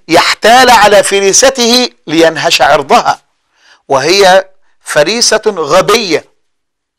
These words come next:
ترتمي في أحضان هذا الذئب، ولا تدري أنها ستفقد أغلى ما عندها، عفتها، طهارتها، عرضها، شرفها، سمعتها.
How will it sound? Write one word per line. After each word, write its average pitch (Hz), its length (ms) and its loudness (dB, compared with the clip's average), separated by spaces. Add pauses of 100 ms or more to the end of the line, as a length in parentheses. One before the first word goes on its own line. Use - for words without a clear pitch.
(340)
ترتمي 156 540 -6
في 147 220 -12 (100)
أحضان 135 380 -10
هذا 127 320 -12
الذئب، 123 520 -10 (320)
ولا 135 240 -8
تدري 127 500 -12
أنها 127 320 -18
ستفقد 165 880 -14 (340)
أغلى 151 380 -6
ما 156 180 -10
عندها، 156 520 -14 (460)
عفتها، - 600 -18 (300)
طهارتها، 131 720 -10 (280)
عرضها، 139 640 -6 (220)
شرفها، 139 800 -6 (560)
سمعتها. 190 920 -2